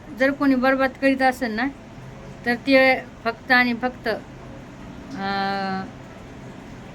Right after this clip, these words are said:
परिवाराचे लोक आणि नातेवाईक आणि भावकी.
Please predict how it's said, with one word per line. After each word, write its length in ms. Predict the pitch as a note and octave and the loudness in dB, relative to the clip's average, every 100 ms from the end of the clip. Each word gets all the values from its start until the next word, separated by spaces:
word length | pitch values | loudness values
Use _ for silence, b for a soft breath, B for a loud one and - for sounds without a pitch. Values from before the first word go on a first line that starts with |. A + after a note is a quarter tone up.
| - | 2
परिवाराचे 540 | B3+ C4 B3+ B3 B3+ | 6 8 6 4 0
लोक 240 | A#3+ A#3+ | -2 -2
आणि 300 | A#3+ A3 A#3 D4+ - - - - - - - - - - - - - | 0 2 0 -4 -6 -16 -18 -16 -18 -18 -18 -16 -16 -16 -16 -12 4
नातेवाईक 520 | A3+ B3 C4+ B3+ B3 - - - - - - - - | 6 6 6 6 4 -2 -18 -20 -18 -18 -18 -16 -6
आणि 680 | G3+ G#3+ G#3+ G#3+ G#3+ G#3+ A#3 B3 - - - - - - G#3+ | 0 2 2 0 0 -2 -2 -4 -6 -16 -18 -18 -18 -10 4
भावकी. 380 | B3+ C#4 G#3+ | 6 6 2